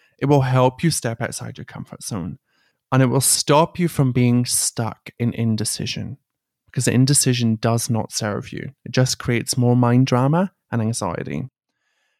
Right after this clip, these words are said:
And when you have that deep, hard, compelling why,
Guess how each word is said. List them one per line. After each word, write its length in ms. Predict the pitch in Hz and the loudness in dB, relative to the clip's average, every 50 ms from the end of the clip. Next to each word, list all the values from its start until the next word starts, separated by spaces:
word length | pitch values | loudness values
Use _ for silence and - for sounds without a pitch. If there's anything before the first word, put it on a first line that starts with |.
| _ _ - | _ _ 0
And 160 | 123 123 123 | 2 4 6
when 220 | 127 131 151 165 | 6 6 6 6
you 100 | 175 185 | 6 4
have 440 | 175 - - - 151 165 175 175 - | 4 2 0 2 2 4 2 2 0
that 200 | - 117 104 - - _ _ _ _ | -2 -2 -2 -4 -8 _ _ _ _
deep, 300 | - 160 175 180 - _ | -4 -4 -4 -4 -6 _
hard, 720 | - _ - - 127 123 127 123 123 117 107 98 - - - - _ _ _ _ _ _ _ _ _ _ | -20 _ -4 0 2 4 4 4 4 4 2 0 -4 -8 -12 -12 _ _ _ _ _ _ _ _ _ _
compelling 720 | - - 127 117 - - - - 131 127 131 131 139 143 135 | -10 -8 -8 -8 -8 -12 -4 0 2 2 4 4 4 4 4
why, 440 | 120 113 110 110 110 151 196 226 | 2 2 0 0 0 0 0 0